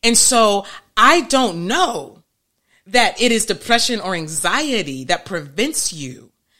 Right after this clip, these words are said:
from relating to me, all I know is that we're not relating.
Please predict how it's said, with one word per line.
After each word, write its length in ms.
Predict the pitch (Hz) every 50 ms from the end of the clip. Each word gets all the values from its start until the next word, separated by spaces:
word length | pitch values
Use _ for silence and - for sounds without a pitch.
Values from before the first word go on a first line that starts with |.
| _ _ _
from 420 | _ - - 262 247 226 202 190 -
relating 560 | 180 190 175 170 180 196 277 330 349 320 277
to 180 | 247 - 202 180
me, 440 | 165 151 139 131 135 113 117 - _ _ _ _ _ _ _ _
all 320 | 247 262 247 208 170 - - -
I 240 | 240 269 330 359
know 440 | 311 233 185 147 131 - 92 - _ _ _ _ _
is 200 | 240 240 220 196
that 240 | 247 226 190 165 190
we're 140 | 233 262
not 240 | 277 277 254 - -
relating. 760 | 175 175 160 147 147 160 196 254 285 226 160 135 - - -